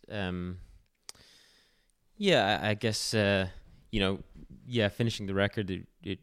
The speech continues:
it was just a kinda pretty, um, tense period,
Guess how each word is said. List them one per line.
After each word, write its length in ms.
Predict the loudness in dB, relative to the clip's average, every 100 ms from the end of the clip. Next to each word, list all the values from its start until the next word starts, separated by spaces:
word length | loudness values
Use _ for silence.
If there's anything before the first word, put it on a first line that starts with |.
| -8
it 160 | -6
was 280 | -2 0 -2
just 280 | -4 -8 -4
a 220 | -4 -6 -8
kinda 340 | -6 -6 -6 -10 _ _ -20 _
pretty, 500 | -8 -4 -2 -2 -6 -12 -20 -20 -20 -10
um, 480 | -4 -2 -2 -4 -8 -10 -18 -18 -18 -16 -18 -18 -14 -14 -14 _ _ _
tense 360 | -8 -4 -4 -6
period, 600 | -8 -4 -2 -2 -2 -6